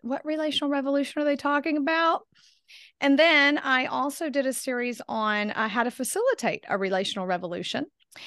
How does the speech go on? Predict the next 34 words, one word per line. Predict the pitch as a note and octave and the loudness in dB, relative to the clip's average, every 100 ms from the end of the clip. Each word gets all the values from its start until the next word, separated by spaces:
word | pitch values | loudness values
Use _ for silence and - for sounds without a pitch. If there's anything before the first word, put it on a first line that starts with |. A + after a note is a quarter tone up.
| - - _ | -18 -20 _
And, | - C4 B3 A#3+ A#3 | 2 6 6 6 4
um, | A#3 A3+ A3 G#3 F#3+ G3 | 4 4 4 2 -4 0
that, | A3 A3 A3+ - | 2 4 2 0
in | E3+ A3+ G#3+ | -4 -2 2
that, | G#3+ G#3+ G3 | 2 2 -2
we, | G3+ G#3+ G3+ | -4 -4 -4
I | - G#3+ | -6 -8
broke | F#3+ G#3 G3+ - | -2 -2 -2 -4
down, | G#3+ G#3+ E3+ F#3 E3+ - | -2 -2 -4 -6 -10 -6
uh, | G3+ G3 | -4 -4
four | - C4 | 2 2
S's | - A3 A3 G3+ | 2 0 -2 -2
of | F#3+ | 0
a | F3 F3+ - | 0 0 -6
effective | - G#3 G#3 G#3 | -2 0 0 -2
facilitator | - - F#3 F3 - F3+ F3+ G3+ | -2 -2 0 -2 0 0 0 0
that | F#3+ | 0
we | G3 G3 | 0 2
use | G3 G3+ G3+ | 2 2 0
in | F#3 | 0
Luke | F3+ - | -2 -4
ten | G3+ E3 G3 | -6 -4 -4
as | A3+ G3+ | -4 -2
we | F#3 | -4
train | - - F3+ F#3 | -2 -2 -2 -2
facilitators. | - - B3 D#4+ C#4 F3 F3 A3 - - - - _ _ C#4+ | -6 -4 -2 -2 0 0 2 0 -4 -18 -20 -20 _ _ 6
And | C#4+ C4 C4 | 8 8 4
this | A#3 D4 G#4+ | 2 2 2
series | - F4+ D#4 D4 | 4 4 4 6
is | C#4 A#3+ | 4 4
resourcing | B3+ C4 - G3+ G#3 G3 F#3+ | 0 0 0 -2 -2 -4 -4
the | F#3 | -4
relational | F#3+ F3+ - F#3+ | -2 -2 -4 -2
revolution. | F3 F3+ - F#3+ - F3+ | -2 -2 -4 -4 -2 -4